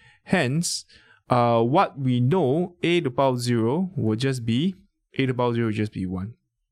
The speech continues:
Okay, so because A N divided by A N, this will have N times on top, just like this A five here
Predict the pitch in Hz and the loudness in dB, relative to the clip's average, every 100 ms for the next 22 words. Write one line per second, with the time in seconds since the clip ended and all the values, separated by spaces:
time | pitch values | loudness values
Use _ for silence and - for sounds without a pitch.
0 | - 107 117 131 - - - 151 135 170 | -12 -2 -2 -2 -14 -20 -4 -2 0 2
1 | 160 175 - 160 165 147 143 139 117 110 | 0 0 0 0 2 0 0 0 0 0
2 | 110 104 110 101 104 107 117 110 104 104 | -2 0 0 0 0 0 0 0 -2 -2
3 | - 113 113 - 110 110 101 123 - 120 | -2 -2 -2 -2 -2 -2 -4 -2 -4 -2
4 | 135 139 110 104 110 - 110 110 107 107 | -2 -2 -4 -2 -4 -2 -4 -2 -2 -4
5 | 104 104 | -2 -4